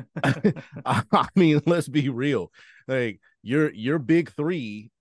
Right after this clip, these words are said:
are three guys that we know are damn good at putting the ball in that basket,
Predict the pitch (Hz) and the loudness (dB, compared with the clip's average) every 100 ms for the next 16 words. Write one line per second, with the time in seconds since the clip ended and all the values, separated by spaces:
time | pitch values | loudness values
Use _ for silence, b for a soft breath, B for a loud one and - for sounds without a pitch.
0 | - 104 107 - 117 135 156 139 131 113 | -10 -6 -6 -4 -2 -2 2 2 2 2
1 | 101 98 101 98 110 117 113 113 101 90 | 0 -2 -2 -4 -4 -6 -4 -4 -4 -6
2 | 87 82 98 120 117 117 113 92 87 123 | -8 -6 -4 -2 -2 -2 -2 -2 -6 -6
3 | 127 117 98 101 101 92 85 82 67 101 | -4 -6 -4 -2 -2 -2 -6 -10 -6 -2
4 | 117 110 - 71 | -2 -4 -10 -16